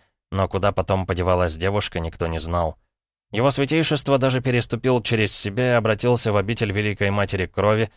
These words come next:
чтобы местные маги помогли ему отыскать любимую. И те отыскали, не посрамив собственной репутации. Спустя двести сорок лет Альп нашел свою красноглазку — и каково же было его разочарование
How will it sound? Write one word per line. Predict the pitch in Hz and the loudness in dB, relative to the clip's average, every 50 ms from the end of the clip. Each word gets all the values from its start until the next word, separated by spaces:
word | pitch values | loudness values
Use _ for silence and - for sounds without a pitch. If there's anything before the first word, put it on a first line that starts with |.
| _ _ _ _ - - | _ _ _ _ -8 -6
чтобы | - - 123 123 123 | -4 -2 0 2 2
местные | 131 143 147 - - 135 131 127 | 2 2 2 0 2 2 2 4
маги | 127 131 135 131 139 | 4 2 2 0 0
помогли | 123 - 127 123 120 110 113 123 | 0 0 2 0 0 0 -2 -2
ему | 120 117 117 117 113 | -2 0 2 2 2
отыскать | 113 110 - 104 - - - 117 107 - | 2 0 0 -2 -2 0 -2 -2 -2 -2
любимую. | 95 82 80 80 78 76 76 76 76 76 - _ _ _ _ _ _ _ _ - | -6 -4 -4 -4 -4 -4 -4 -6 -6 -8 -10 _ _ _ _ _ _ _ _ -10
И | 117 117 | -8 -4
те | - 156 170 | 0 0 0
отыскали, | 165 - 151 - - - 120 107 104 107 104 - - | 2 2 2 0 2 2 2 2 2 2 0 -2 -4
не | - 101 101 | -4 -4 -2
посрамив | - 101 - - 98 95 90 92 110 117 - | 0 0 0 2 2 2 2 2 0 -2 0
собственной | - 95 85 - - - 95 87 87 87 87 | 0 -2 0 -2 -2 -2 -2 -2 0 0 0
репутации. | 85 85 - 87 78 - 95 92 - - - 80 78 76 - _ _ _ _ _ _ _ _ _ - | -2 -2 -2 -4 0 2 2 2 2 0 -2 -2 -2 -4 -6 _ _ _ _ _ _ _ _ _ -10
Спустя | - - - 139 131 - - 151 139 | -8 -4 -2 0 0 2 2 0 2
двести | 131 143 139 - - 131 | 2 2 0 0 0 2
сорок | 123 - 139 123 117 - | 2 4 4 2 2 0
лет | - 127 139 139 127 - | 0 0 0 0 0 0
Альп | 135 131 127 - - | 0 0 0 0 0
нашел | 123 123 117 - - 127 123 117 | 2 2 2 2 2 2 2 2
свою | - - 113 110 104 | 2 2 0 0 0
красноглазку — | - 107 101 - - 110 107 104 110 110 101 87 - - - 82 - _ _ _ _ _ _ _ | 0 -2 -2 0 0 0 0 2 2 2 4 2 2 0 -2 -6 -6 _ _ _ _ _ _ _
и | - 104 | -12 -10
каково | - 110 98 - 104 104 123 123 | -8 -4 0 2 4 4 4 2
же | 98 101 95 | 2 0 -2
было | 90 107 110 110 104 | 0 0 0 0 0
его | 95 95 98 95 104 | 0 0 0 2 2
разочарование | 98 95 90 90 90 - - 92 92 92 107 104 98 95 95 95 - | 2 2 0 0 -2 0 2 2 2 2 2 2 0 0 -2 -2 -4